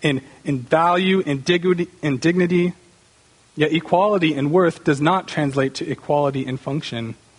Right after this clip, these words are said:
or role. So are we going to, to trust God's word and obey it,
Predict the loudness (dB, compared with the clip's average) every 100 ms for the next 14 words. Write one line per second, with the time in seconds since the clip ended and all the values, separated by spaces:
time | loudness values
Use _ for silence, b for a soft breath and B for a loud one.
0 | -10 -6 -2 -2 -2 -10 -20 _ _ _
1 | _ _ _ _ _ _ _ _ _ _
2 | _ _ b b 2 4 4 4 2 2
3 | 0 -2 B -8 -6 0 2 2 -2 0
4 | 2 2 0 -2 0 2 2 -2 -12 -20
5 | _ _ _ _ _ _ _ _ _ _
6 | _ _ _ -2 0 0 2 2 2 -2
7 | -6